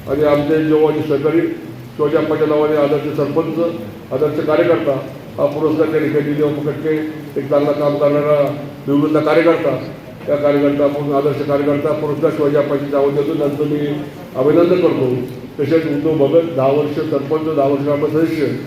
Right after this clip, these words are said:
आता ते सरपंच असले म्हणून त्यांच्या त्या ग्रामपंचायतीमध्ये त्यांचे बहुमत आलेले. सरपंच जरी वेगळ्या विचार असले तर त्यांच्यासोबत त्यांच्या शेजाऱ्यांनी एकत्र काम करतात आणि म्हणून त्यांनी काम केले. अशा रीतीने उद्धव भगतांना त्या ठिकाणी आपण हा पुरस्कार देतोय. दुसरे आमच्या माननीय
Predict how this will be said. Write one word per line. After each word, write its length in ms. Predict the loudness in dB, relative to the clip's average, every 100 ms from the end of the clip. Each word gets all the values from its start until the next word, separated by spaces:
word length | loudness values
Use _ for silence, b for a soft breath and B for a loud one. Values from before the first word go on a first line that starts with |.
| -12 -14 -6
आता 160 | -2 0
ते 100 | 0
सरपंच 420 | 0 -2 -2 -2
असले 140 | -2 -2
म्हणून 240 | -2 -2
त्यांच्या 320 | -2 -2 -2 -2 -2 -6 -12 -16 -12 -4
त्या 80 |
ग्रामपंचायतीमध्ये 680 | 0 2 2 2 2 4 2 0 -4 -8 -6 -4
त्यांचे 280 | -2 0
बहुमत 360 | 0 0 0 2
आलेले. 340 | 2 4 2 0 -4 -8 -6
सरपंच 300 | -4 -4 -4
जरी 320 | -4 -2 -4 -4 -6 -8 -4
वेगळ्या 280 | 0 2 4
विचार 220 | 2 2
असले 360 | 2 2 0 0 0 -4
तर 60 | -6
त्यांच्यासोबत 720 | -4 -2 -2 -2 0 0 0
त्यांच्या 240 | -2 -2
शेजाऱ्यांनी 440 | -2 0 0 0 0
एकत्र 320 | -2 0 -2 -2 -8 -12 0
काम 180 | 2 4
करतात 300 | 2 2 0 -2 -12 -16 -8
आणि 100 | 0
म्हणून 300 | 2 4 2 -2
त्यांनी 480 | -10 -6 -2 0
काम 240 | 2 2 2
केले. 280 | 2 2 2 0 -4
अशा 160 | -6
रीतीने 260 | -4 -6 -4
उद्धव 300 | -2 -2 0
भगतांना 320 | 0 2 0
त्या 160 | 0 0
ठिकाणी 280 | 0 0 0
आपण 120 | 0
हा 120 | -2 -4 -8 -14 -16 -6
पुरस्कार 300 | -4 0 2
देतोय. 280 | 2 2 -2
दुसरे 240 | 0 2
आमच्या 280 | 2 2 0
माननीय 420 | 2 0 0